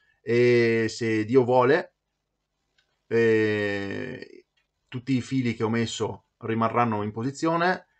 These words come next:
e dureranno <laughs> per il tempo più lungo possibile, sperando,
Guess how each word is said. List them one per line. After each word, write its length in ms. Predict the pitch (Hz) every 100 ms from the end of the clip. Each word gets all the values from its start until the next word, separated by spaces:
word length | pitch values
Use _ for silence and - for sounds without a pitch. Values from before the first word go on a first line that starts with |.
| _ _ _ _ _ _ _ _ _ _ _ _ _ _
e 680 | - 117 120 120 117 113 113
dureranno 1040 | 123 131 127 131 147 147 143 147 151 147 120 -
<laughs> 220 | - - -
per 140 | 147
il 260 | 143 135 - _
tempo 680 | - 156 156 160 151 147 147
più 80 | 147
lungo 260 | 151 160 160
possibile, 680 | 156 - 165 160 175 - _ _ _ _ - - _
sperando, 720 | - 147 127 143 139 131 107